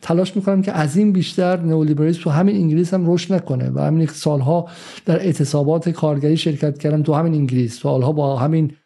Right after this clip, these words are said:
دولت انگلیس دعوا کردم توی بحث، اه، ب-، ب-، چند شهریه‌ها رو می‌خواستن افزایش بدن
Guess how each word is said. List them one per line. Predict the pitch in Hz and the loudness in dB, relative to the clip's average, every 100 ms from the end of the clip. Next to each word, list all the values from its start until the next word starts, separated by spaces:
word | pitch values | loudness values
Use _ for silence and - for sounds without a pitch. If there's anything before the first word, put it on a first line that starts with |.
| _ | _
دولت | 156 151 156 | 0 2 2
انگلیس | 175 139 156 147 | 0 2 0 0
دعوا | 160 135 135 | -2 0 0
کردم | 135 131 117 113 | -2 -2 -2 -2
توی | - | -2
بحث، | 135 135 127 147 | 0 0 0 0
اه، | 139 143 - - - - 127 120 | 0 -2 -18 -20 -12 -2 0 0
ب-، | 113 123 120 | -4 -6 -4
ب-، | 147 147 | -6 -4
چند | 143 127 | -2 -2
شهریه‌ها | - 135 110 131 123 | -2 -2 0 0 2
رو | 135 | 0
می‌خواستن | 135 135 127 | -2 -2 -2
افزایش | 139 131 - 139 131 | -2 -2 0 -2 -2
بدن | 139 135 156 | -2 0 0